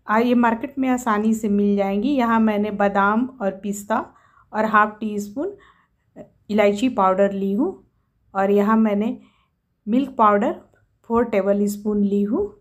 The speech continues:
अब क्या करें, दूध जब आपकी खौल उबाल जाए तो आप उससे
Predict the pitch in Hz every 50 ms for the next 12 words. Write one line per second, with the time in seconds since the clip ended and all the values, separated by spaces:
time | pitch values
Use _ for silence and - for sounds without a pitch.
0 | _ _ _ _ _ _ _ _ _ _ _ _ _ _ _ _ _ _ _ _
1 | _ _ _ _ _ _ _ _ _ - 247 262 262 - - _ - 254 247 254
2 | 254 285 285 269 214 - 220 240 269 - - 240 233 226 226 208 202 208 - -
3 | 277 269 - - 208 202 196 190 208 220 226 226 - 220 202 202 202 196 214 233
4 | 226 220 202 202 190 185 202 285 381 - _ _ _ _ _ _ - 247 233 233
5 | 233 233 - 269 262 254 - - 311